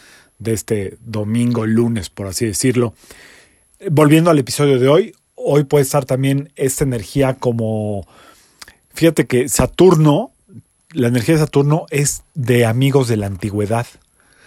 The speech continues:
La gente que tiene Saturno en su fecha de nacimiento, en cualquier parte de su fecha de nacimiento, conserva muy bien a sus amigos, amigos de toda la vida le buscan, eh, sabe tener grupos de amigos,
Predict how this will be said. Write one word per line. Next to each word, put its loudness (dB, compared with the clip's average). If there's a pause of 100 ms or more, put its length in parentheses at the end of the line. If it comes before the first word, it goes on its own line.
(280)
La -6
gente -2
que -6
tiene -2
Saturno -2
en -4
su -8
fecha -4
de -2
nacimiento, -6
en -12
cualquier -4 (360)
parte -2
de -2
su -12
fecha -6
de -4
nacimiento, -4 (560)
conserva 2
muy 2
bien 4
a -2
sus -6
amigos, -4
amigos -4
de -6
toda 0
la -4
vida -2
le -4
buscan, 0 (400)
eh, -2
sabe 2
tener -4
grupos 2
de -2
amigos, -4